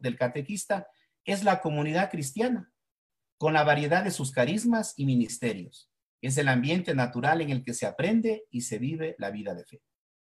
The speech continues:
Por este tiempo de pandemia, los, los párrocos sabemos, eh, pero por este tiempo de pandemia se ha reducido mucho, eh, sobre todo aquellos catequistas que, que existen y, y, y que la comunidad no sabe que existe y que está dando catequesis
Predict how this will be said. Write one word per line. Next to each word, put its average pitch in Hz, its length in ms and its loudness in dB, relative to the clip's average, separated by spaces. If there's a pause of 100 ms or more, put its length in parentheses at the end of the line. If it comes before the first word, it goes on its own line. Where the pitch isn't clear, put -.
(520)
Por 226 100 2
este 285 220 0
tiempo 240 260 4
de 196 100 4
pandemia, 196 560 2
los, 131 320 2
los 123 160 0
párrocos 156 480 4
sabemos, 123 560 -2 (520)
eh, 135 340 2
pero 143 340 2
por 151 140 2
este 185 220 0
tiempo 185 360 -2
de 185 140 0
pandemia 160 560 0
se 147 220 -4
ha 143 100 2
reducido 151 540 -2
mucho, 180 520 -2 (280)
eh, 143 320 0
sobre 143 280 0
todo 170 200 4
aquellos 170 320 0
catequistas 147 680 -2
que, 110 480 -6 (300)
que 139 100 -2
existen 175 540 0
y, 123 240 -4
y, 135 320 -2
y 127 80 -4
que 147 80 0
la 135 160 4
comunidad 139 360 2
no 165 100 0
sabe 156 260 4
que 143 80 -4
existe 131 500 0
y 117 80 -6
que - 80 -10
está 123 160 -2
dando 170 200 2
catequesis 160 720 -4